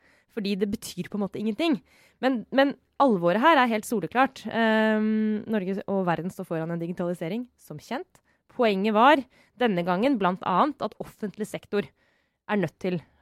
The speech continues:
å gjennomgå en dyp forandring for å takle digitaliseringen. Og så kommer liksom blant annet min gode venn Mimir Kristiansson i Klassekampen og andre og driter ut, eh, så godt de kan, Anita Krohn Traaseth,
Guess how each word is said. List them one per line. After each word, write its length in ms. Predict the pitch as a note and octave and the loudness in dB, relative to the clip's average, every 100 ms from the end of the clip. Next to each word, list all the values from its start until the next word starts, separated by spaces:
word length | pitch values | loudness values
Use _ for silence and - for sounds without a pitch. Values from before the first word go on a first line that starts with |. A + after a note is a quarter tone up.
| _ | _
å 320 | G3 F#3 F3 E3+ | 0 4 4 2
gjennomgå 640 | G#3+ G3 D#3 D#3 D#3+ E3 | 2 2 0 -4 0 2
en 120 | D3 E3+ | 2 -2
dyp 240 | F#3 - | -4 -4
forandring 480 | - F#3 D#3+ G#3 G#3 - | -6 -4 0 0 -2 -6
for 120 | _ F#3 | _ -8
å 60 | |
takle 400 | - G3+ D#3+ D#3+ - _ E3+ | -6 -8 -4 -4 -4 _ -8
digitaliseringen. 800 | D#3+ E3 D3+ D#3+ D3+ D#3 F#3+ - _ _ _ _ _ _ _ | -8 -6 -6 -6 -6 -2 -2 -4 _ _ _ _ _ _ _
Og 120 | D4+ | 2
så 300 | - - F4 F4 | 2 2 2 4
kommer 400 | C#4+ A#3 C4 D4+ | 2 2 2 2
liksom 460 | D4+ C4 C4 C4 - G#3+ | 0 0 0 0 -8 -2
blant 240 | B3+ A#3 | -2 0
annet 320 | A#3 A3 - | 0 -2 -4
min 300 | A3 A#3 A#3 | -4 -4 -2
gode 220 | A3 G#3+ A3 | -2 0 2
venn 200 | C4+ C4 | 2 2
Mimir 280 | A#3+ A3 | 4 2
Kristiansson 520 | A3+ B3 F#3 F#3 A#3 A#3+ | 0 -2 -2 -4 -4 -4
i 240 | A3 A#3 - | -2 -2 -4
Klassekampen 540 | - A#3 - F3 C4 C#4+ | -8 -8 -8 -6 -6 -4
og 100 | A#3 | -2
andre 360 | B3 G3 G#3 D#4+ - _ _ | -2 -2 0 -2 -4 _ _
og 220 | - B3 G3+ | -6 -6 -2
driter 680 | C#4 D#4+ C#4 E3+ - F3 A#3+ | 0 0 -2 -6 -8 -4 -4
ut, 220 | B3 - _ _ | -6 -20 _ _
eh, 220 | A3 A3+ A3 | -2 0 0
så 140 | B3+ | -2
godt 160 | G#3 - | -4 -6
de 80 | A#3+ | -2
kan, 220 | B3+ D4 | 0 2
Anita 260 | B3 A3 A3+ | 0 -2 -6
Krohn 200 | G#3+ G#3+ | -6 -6
Traaseth, 480 | G#3+ F3 A#3+ C4 | -6 -2 -2 -2